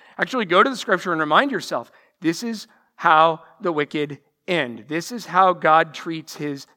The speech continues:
people. These are the promises that I can expect in this life. And finally, savor the future glorious reign of your eternal King. Final point pretty much just sums up verse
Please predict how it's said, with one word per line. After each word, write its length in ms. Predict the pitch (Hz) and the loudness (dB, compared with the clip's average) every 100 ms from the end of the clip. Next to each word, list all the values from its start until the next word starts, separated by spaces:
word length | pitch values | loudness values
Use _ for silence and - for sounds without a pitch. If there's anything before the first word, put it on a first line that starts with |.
| - | -10
people. 400 | 233 180 170 131 | -8 -6 -6 -6
These 240 | 147 156 | -6 -4
are 80 | 175 | -6
the 100 | 175 | -6
promises 680 | - 202 220 196 151 143 147 | -2 2 2 0 -6 -8 -6
that 100 | 139 | -2
I 120 | 143 | -2
can 160 | - | -4
expect 540 | 170 170 - 151 135 _ | -10 -10 -12 -8 -8 _
in 180 | 151 135 | -12 -12
this 160 | 123 | -14
life. 480 | 160 143 123 120 _ _ _ _ _ _ _ _ _ _ _ _ _ _ | -14 -12 -14 -20 _ _ _ _ _ _ _ _ _ _ _ _ _ _
And 200 | 147 139 | -14 -14
finally, 600 | - - 151 139 127 127 _ _ _ _ _ _ _ _ _ | -6 -4 -2 -6 -12 -16 _ _ _ _ _ _ _ _ _
savor 320 | - 165 165 | -12 -10 -8
the 100 | 143 | -10
future 300 | - 139 - | -12 -14 -14
glorious 440 | 147 139 131 123 - | -14 -14 -12 -12 -12
reign 220 | 120 123 | -14 -14
of 80 | 123 | -14
your 120 | 117 | -18
eternal 320 | 117 131 120 | -18 -18 -20
King. 360 | _ 120 113 98 _ _ _ _ _ _ _ _ _ _ _ _ _ - | _ -20 -20 _ _ _ _ _ _ _ _ _ _ _ _ _ _ -10
Final 200 | 190 175 | -6 -4
point 240 | 196 175 | -2 -2
pretty 160 | 180 160 | -4 -6
much 200 | 156 - | -6 -8
just 180 | 170 - | -12 -8
sums 340 | 180 151 143 - | -8 -8 -10 -4
up 300 | 147 - _ | -4 -6 _
verse 340 | 160 135 - | -10 -10 -12